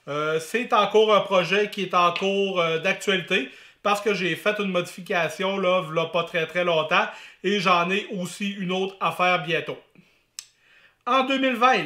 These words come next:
l'année passée, j'avais acheté un Mossberg cinq cents, mais dans le calibre vingt. Donc, je vous mets un lien ici en haut pour aller voir cette série de vidéos-là sur toutes les modifications que j'ai faites sur le Mossberg.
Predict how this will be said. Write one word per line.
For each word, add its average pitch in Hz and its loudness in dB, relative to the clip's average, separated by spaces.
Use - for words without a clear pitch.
l'année 220 2
passée, 220 0
j'avais 226 0
acheté 226 0
un 180 0
Mossberg 190 0
cinq 208 0
cents, 247 0
mais 175 -2
dans 185 4
le 180 0
calibre 185 2
vingt. 160 0
Donc, 175 0
je 151 -12
vous 202 -4
mets 220 2
un 185 2
lien 196 0
ici 233 -8
en 185 6
haut 202 0
pour 254 0
aller 202 6
voir 208 6
cette - -6
série 208 0
de 196 -6
vidéos-là 185 2
sur - -8
toutes 240 -6
les 226 -4
modifications 190 0
que 208 0
j'ai 175 -2
faites 196 0
sur 202 -2
le 196 4
Mossberg. 160 2